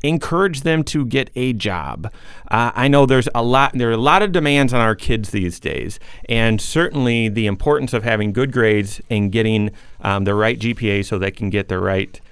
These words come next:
job and all of that in career after school, that's significantly important. However, I also believe that we're sending our kids off to college to learn about life and learn about balancing, um, a-, having a schedule that they're in complete control over,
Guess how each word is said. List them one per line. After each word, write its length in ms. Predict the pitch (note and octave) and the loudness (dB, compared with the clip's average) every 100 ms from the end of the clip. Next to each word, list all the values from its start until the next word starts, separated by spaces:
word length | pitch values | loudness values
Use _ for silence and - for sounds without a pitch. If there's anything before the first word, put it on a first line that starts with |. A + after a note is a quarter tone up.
| - - | -18 -12
job 400 | F#2+ A#2 A#2+ B2+ | -2 2 4 4
and 80 | A2+ | 4
all 180 | G#2+ G#2+ | 4 4
of 60 | G#2 | 2
that 160 | G#2 | 0
in 60 | F#2+ | -2
career 340 | - G2+ G#2 | -4 -2 0
after 240 | G2+ - G2 | -2 -4 -8
school, 340 | - G#2+ G#2 | -4 -2 0
that's 200 | G#2+ G#2+ | -2 -2
significantly 640 | - A2 A2 - A#2+ G#2+ | -4 -2 -2 -2 -2 0
important. 440 | F#2+ - A2 F2 - - - | 0 0 -2 -2 -6 -12 -4
However, 340 | C#3+ F3+ E3+ - | 2 4 2 0
I 200 | D3 F#3+ | -2 0
also 480 | D3 A3 A3 D#3 B2 | 4 4 4 4 4
believe 320 | A2+ A2+ G#2+ | 2 2 0
that 140 | B2+ | 0
we're 120 | F3+ | -2
sending 360 | F3+ E3 D#3+ D3+ | -2 0 2 2
our 100 | B2+ | 2
kids 240 | - C3 | 0 -2
off 160 | B2+ A2 | -2 -4
to 80 | G#2 | -6
college 420 | A2+ A2+ G#2 - | -2 0 0 -2
to 80 | G#2+ | 0
learn 200 | G#2 G#2 | 0 2
about 240 | G2 F#2+ | 0 -2
life 580 | F#2+ F2+ E2+ - - - - - - - | -2 -2 -2 -6 -14 -20 -20 -18 -18 -6
and 180 | - G#2+ | -2 2
learn 140 | A2 | 2
about 320 | A2+ G#2 F2+ - | 2 2 -2 -2
balancing, 840 | A2 B2 B2 A2+ - G#2+ G2+ G2 - - - | 2 4 4 2 0 0 2 0 -4 -12 -2
um, 360 | G2+ F#2+ G2 - | 2 4 2 0
a-, 200 | G#2+ F#2+ | -4 -4
having 340 | G2 A#2+ A#2+ | 0 2 2
a 60 | G#2 | 0
schedule 420 | - A#2 A2 A2+ | -2 -2 0 0
that 180 | G2+ F#2+ | 0 2
they're 260 | B2 C#3 | 4 4
in 200 | A2+ G2+ | 2 0
complete 420 | - G#2+ - D#3 - | -2 -4 -2 -4 -2
control 440 | A#2+ - B2+ A#2 | -4 0 2 4
over, 300 | F#2+ F2+ | 4 2